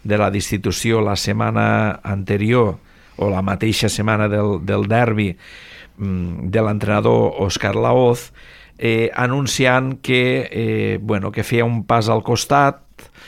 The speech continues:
i donant a entendre que havia cert malestar i que això feia que deixés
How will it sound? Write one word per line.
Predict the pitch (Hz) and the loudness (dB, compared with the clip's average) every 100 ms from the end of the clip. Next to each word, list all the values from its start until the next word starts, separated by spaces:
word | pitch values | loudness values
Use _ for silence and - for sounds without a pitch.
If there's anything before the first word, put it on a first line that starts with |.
| - - - | -20 -20 -20
i | - 123 | -2 2
donant | 113 113 117 | 2 2 2
a | 120 | 2
entendre | 120 104 123 120 123 127 | 0 0 0 2 2 0
que | 123 120 | 2 2
havia | 113 123 117 | 4 2 2
cert | 120 117 | 2 2
malestar | 117 117 120 - 139 135 | 2 2 2 0 2 2
i | 135 | 2
que | 127 | 0
això | 117 - 120 120 | 0 2 0 0
feia | - 117 123 131 123 | -2 0 2 0 0
que | 120 123 123 - - - - - - | 2 2 0 -4 -18 -20 -20 -20 -6
deixés | 95 117 98 120 123 120 - | 0 2 2 2 2 0 -6